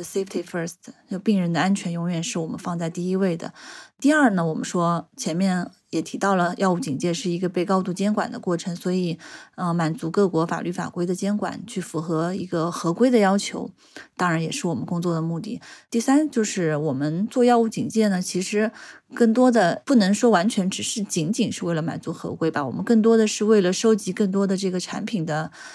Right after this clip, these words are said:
安全性信息，让我们自己就是从企业自身来说更加的了解这个产品的安全性，能够让它更加被合理的使用，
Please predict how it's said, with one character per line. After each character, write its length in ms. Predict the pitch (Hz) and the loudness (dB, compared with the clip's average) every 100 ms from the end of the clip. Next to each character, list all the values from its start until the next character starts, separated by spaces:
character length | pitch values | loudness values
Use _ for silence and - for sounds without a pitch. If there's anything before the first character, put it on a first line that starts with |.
| - - | -20 -6
安 160 | - 233 | 2 2
全 120 | 220 | 2
性 200 | 190 196 | 0 -4
信 180 | 214 202 | -4 -6
息， 220 | - 214 | -2 0
让 180 | 233 190 | 2 2
我 80 | |
们 380 | 147 120 165 208 | 0 -2 -2 -4
自 180 | - 320 | -4 -4
己 360 | 247 - - - | -4 -6 -12 -14
就 140 | - 196 | -8 -6
是 140 | 180 | -6
从 240 | 165 180 | -6 -4
企 220 | 214 - - | -2 -4 -2
业 100 | 190 | 0
自 160 | 233 | 0
身 140 | 233 277 | 4 6
来 180 | 196 | 4
说 160 | 175 175 | 0 -6
更 200 | 180 175 | -4 0
加 160 | 170 165 | 2 2
的 80 | 165 | 0
了 180 | 135 | -2
解 160 | 160 160 | -2 -4
这 160 | 156 160 | -4 -4
个 40 | |
产 220 | 147 175 | -6 -8
品 160 | 165 170 | -10 -10
的 80 | - | -6
安 160 | 170 | -8
全 180 | 180 170 | -8 -10
性， 240 | 160 - - - - - - | -10 -10 -10 -14 -18 -14 -6
能 140 | 156 | -4
够 140 | 190 | -2
让 160 | 175 170 | 0 -2
它 180 | 170 170 | -2 -2
更 220 | 165 175 | -2 -4
加 180 | 165 170 | -2 -2
被 160 | 170 | 0
合 280 | 175 - 156 | -4 -4 -2
理 120 | 175 | 0
的 200 | 139 147 | 0 -2
使 240 | 175 - - | -4 -6 -4
用， 260 | 156 165 | -2 -2